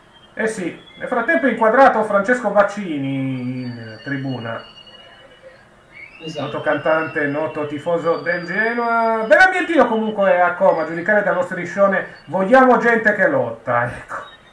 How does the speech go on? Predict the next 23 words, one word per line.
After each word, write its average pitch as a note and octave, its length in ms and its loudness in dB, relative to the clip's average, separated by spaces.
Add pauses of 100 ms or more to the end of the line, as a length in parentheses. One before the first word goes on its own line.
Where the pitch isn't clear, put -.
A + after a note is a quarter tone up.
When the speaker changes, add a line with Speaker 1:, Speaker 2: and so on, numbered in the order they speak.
(1120)
Speaker 2:
Beh A#3 260 0
sì, E3+ 300 -4
perché C3 200 -6
comunque B2+ 260 -8
il A2 100 -14
Como B2 960 -8 (400)
sta D#3 260 -6
girando D#3+ 400 -4
e D3+ 40 -4
va C#3+ 100 -4
secondo E3+ 340 -8
la D#3 60 -4
classifica. D#3+ 300 -6
C'è - 80 -10
questo F#3+ 240 -10
fallo F3 360 0
però, D#3 200 -6
calcio F#3+ 220 -6
di F3+ 40 -14
punizione, E3+ 800 -8
e F#3 240 -8
attenzione E3+ 560 -10
perché - 300 -16